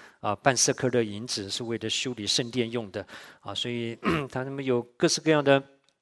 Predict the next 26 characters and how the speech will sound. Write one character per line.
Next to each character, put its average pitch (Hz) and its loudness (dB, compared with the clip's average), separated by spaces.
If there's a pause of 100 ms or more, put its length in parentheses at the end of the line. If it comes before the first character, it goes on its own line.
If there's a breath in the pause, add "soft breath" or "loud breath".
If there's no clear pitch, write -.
(680 loud breath)
方 165 8
法 127 6
在 131 4
这 131 -2
里 113 -4 (220)
向 131 -2
神 113 2
的 131 -4
百 101 -2
姓 117 -6
取 - -6
利， 104 -6 (220)
啊， 95 -16 (360 loud breath)
啊， 107 -12
所 139 -2
以 131 0
在 139 0
士 143 0
师 147 0
记 143 -2
的 127 -2
时 117 0
候， 113 0 (200 loud breath)
神 135 2
责 127 2
备 131 4